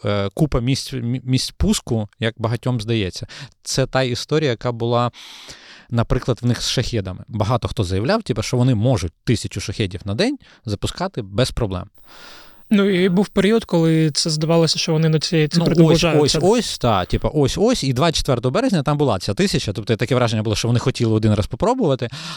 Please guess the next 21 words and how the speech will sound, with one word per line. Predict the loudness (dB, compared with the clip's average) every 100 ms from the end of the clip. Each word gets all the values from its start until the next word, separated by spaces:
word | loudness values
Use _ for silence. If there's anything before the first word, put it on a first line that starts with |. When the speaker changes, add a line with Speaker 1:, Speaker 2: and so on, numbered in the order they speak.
| -16 -6
Speaker 1:
але | -2 0 0
от | -2 -4
під | -4 -4
час | -2 -2 -2
тієї | -2 2
атаки | 2 0 -2 -2
і | -4
під | -2
час | -4 0
того, | 0 0
що | -2
відбувалося | -4 0 0 0
саме | -2 -2
в |
той | -2 -4
ч-, | -4
в | -4
день | -2 -4
двадцять | -4 -4 -4
четвертого | -2 -4 -2
березня, | -2 0 -2